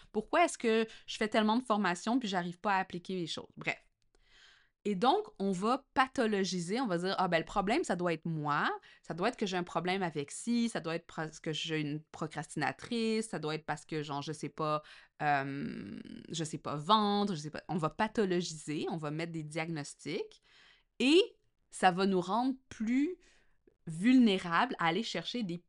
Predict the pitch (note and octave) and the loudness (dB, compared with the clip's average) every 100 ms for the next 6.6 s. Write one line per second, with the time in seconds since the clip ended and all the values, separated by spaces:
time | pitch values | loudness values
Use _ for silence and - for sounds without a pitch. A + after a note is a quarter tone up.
0 | - G#3 F#3 A3+ A#3+ D#3+ D#3 D3 G3 B3+ | -8 -4 -2 -2 -2 -4 -4 -4 -4 -6
1 | - _ - G3 A3+ A3+ _ _ _ _ | -16 _ -4 -2 -2 -6 _ _ _ _
2 | _ _ - A#3+ B3 - E4+ C4+ - _ | _ _ -4 -2 -2 -4 -4 -4 -10 _
3 | _ _ _ _ - D3+ - D3+ F3 D3 | _ _ _ _ -8 -6 -6 -4 -2 -2
4 | D#3 E3+ A#3 - D#3+ D#3+ - - F3+ F3 | -2 -4 -4 -4 -6 -8 -14 -10 -2 -2
5 | - D3+ C#3+ - - _ - E3 D3+ E3 | -2 -4 -6 -8 -10 _ -8 -6 -2 -2
6 | E3 C#3+ - - - | -4 -8 -12 -18 -20